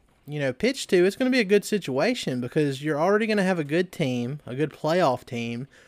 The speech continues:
If they're able to advance in the playoffs, uh, you know, you've got depth, you've got a good starting five with, you know, whoever you're gonna upgrade to try and recruit. But,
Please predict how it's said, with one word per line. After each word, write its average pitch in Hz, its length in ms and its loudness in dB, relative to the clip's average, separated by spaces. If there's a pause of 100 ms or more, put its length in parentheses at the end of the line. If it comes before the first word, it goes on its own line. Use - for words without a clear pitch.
(360)
If - 140 -8
they're 160 200 4
able 185 340 2
to 175 140 -2
advance 151 500 -2
in 147 80 -4
the 123 80 -6
playoffs, 143 920 0 (760)
uh, 127 520 0 (220)
you 143 140 -4
know, 143 80 0
you've 151 220 -2
got 120 340 0
depth, - 720 -2 (380)
you've 135 160 -6
got 151 180 2
a 127 60 -2
good 147 260 -2
starting 180 480 2
five 131 720 0 (960)
with, 135 200 -2 (120)
you 123 80 -4
know, 120 160 -2
whoever 127 340 0
you're 123 180 -2
gonna 117 300 -4 (1400)
upgrade 123 640 -2
to 120 60 -8
try 139 260 2
and 120 120 -2
recruit. 156 460 0
But, 123 200 -6